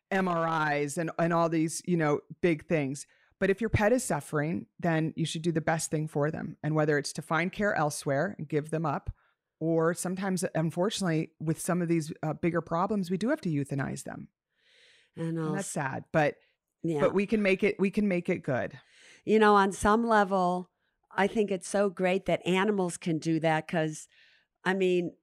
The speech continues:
Speaker 2: just switching topics for a second, like, I always think
Speaker 1: Mm.
Speaker 2: about people that are in such severe pain. They're sick.
Speaker 1: Yes.
Speaker 2: They can't walk. They're screaming in pain. They're on medication. They're using up all their money.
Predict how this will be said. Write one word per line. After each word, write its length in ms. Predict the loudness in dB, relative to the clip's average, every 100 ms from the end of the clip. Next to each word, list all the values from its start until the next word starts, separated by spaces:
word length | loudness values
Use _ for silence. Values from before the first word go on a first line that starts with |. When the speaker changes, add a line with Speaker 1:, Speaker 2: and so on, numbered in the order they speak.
| _
Speaker 2:
just 180 | -10 -6
switching 340 | -6 -6 -8
topics 440 | -4 -4 -4 -10 -10
for 180 | -8
a 80 | -8
second, 520 | -8 -6 -6 -4 -6 -8 _
like, 220 | -8 -6
I 120 | -6
always 340 | -4 -4 -6 -6
think 220 | -6 -4
Speaker 1:
Mm. 40 | -4
Speaker 2:
about 320 | -6 -8 -6
people 600 | -6 -6 -4 -6 -6 -10 _ -20 _ -6
that 140 | -2
are 120 | -2
in 100 | -4
such 280 | -6 -10 -10
severe 440 | -12 -10 -6 -6 -8
pain. 540 | -8 -8 -8 -10 -14 _ _ _ _ _ _ -12
They're 140 | -12
sick. 380 | -10 -6 -6 -6 _
Speaker 1:
Yes. 220 | -8 -8
Speaker 2:
They 120 | -8
can't 320 | -8 -8 -8 -8
walk. 460 | -6 -4 -4 -6 _ _ _
They're 120 | -14
screaming 500 | -14 -8 -6 -4 -4 -4
in 160 | -8
pain. 480 | -6 -2 0 0 -2 -6 _
They're 160 | -6 -4
on 200 | -2 -2
medication. 800 | -2 -4 -4 0 0 2 -2 -2 -8 _
They're 120 | -4
using 420 | -2 -2 -4 -4
up 140 | -4 -4
all 160 | -4 -2
their 160 | -2
money. 460 | 0 0 2 2